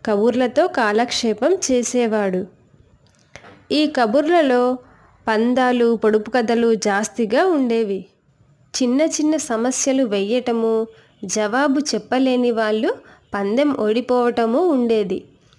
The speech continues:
దాదాపు ప్రతిసారి గుణాకరుడే ఓడిపోతుండేవాడు.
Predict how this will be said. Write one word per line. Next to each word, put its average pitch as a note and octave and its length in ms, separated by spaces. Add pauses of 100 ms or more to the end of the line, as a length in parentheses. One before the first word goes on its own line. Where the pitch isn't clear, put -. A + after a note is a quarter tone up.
(280)
దాదాపు A#3+ 800 (260)
ప్రతిసారి B3+ 800
గుణాకరుడే A#3+ 760
ఓడిపోతుండేవాడు. A3+ 1300